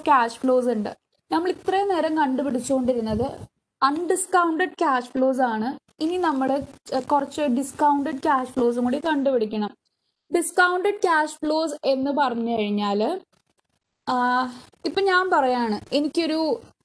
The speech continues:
പത്ത് വർഷം കഴിഞ്ഞ് കഴിഞ്ഞാൽ, ഇപ്പം ഞാൻ ഇപ്പോൾ വാങ്ങാൻ പോകുന്ന, ഇപ്പം ഞാനൊരു one crore rupees,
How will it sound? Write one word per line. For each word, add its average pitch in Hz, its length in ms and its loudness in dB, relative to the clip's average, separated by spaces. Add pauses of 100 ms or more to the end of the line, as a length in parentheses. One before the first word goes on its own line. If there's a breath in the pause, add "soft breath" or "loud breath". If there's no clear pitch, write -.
(1000)
പത്ത് 311 300 -2
വർഷം 302 520 0
കഴിഞ്ഞ് 247 360 2
കഴിഞ്ഞാൽ, 214 380 -2 (800)
ഇപ്പം 370 180 -2
ഞാൻ 359 240 0
ഇപ്പോൾ 392 540 -2
വാങ്ങാൻ 302 440 0
പോകുന്ന, 277 320 0
ഇപ്പം 349 160 -2
ഞാനൊരു 285 340 0
one 254 380 -2
crore 262 220 0
rupees, 226 500 -2